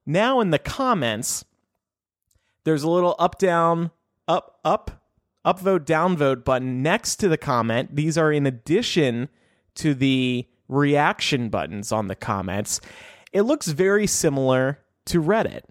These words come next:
The key here to me, and now Facebook hasn't officially commented on this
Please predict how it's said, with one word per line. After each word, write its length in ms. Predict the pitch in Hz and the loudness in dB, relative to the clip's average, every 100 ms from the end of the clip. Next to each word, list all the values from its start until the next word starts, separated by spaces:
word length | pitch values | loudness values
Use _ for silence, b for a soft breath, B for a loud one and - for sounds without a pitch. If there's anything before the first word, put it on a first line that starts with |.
| _ _ _ _ _ - | _ _ _ _ _ -4
The 100 | - | -4
key 300 | - 440 440 | -2 -4 0
here 240 | 214 180 | 0 0
to 60 | 139 | 0
me, 640 | 143 180 185 110 113 107 _ - | 0 0 0 -2 -6 -10 _ -4
and 80 | 156 | 2
now 140 | 170 | 2
Facebook 400 | - 247 - 180 | 4 2 2 0
hasn't 280 | 185 151 135 | 2 2 2
officially 380 | 127 143 - 113 | 2 0 2 -2
commented 560 | - 135 127 117 123 | 0 2 2 0 2
on 160 | 113 113 | 2 2
this 300 | 113 110 - | 0 -2 -6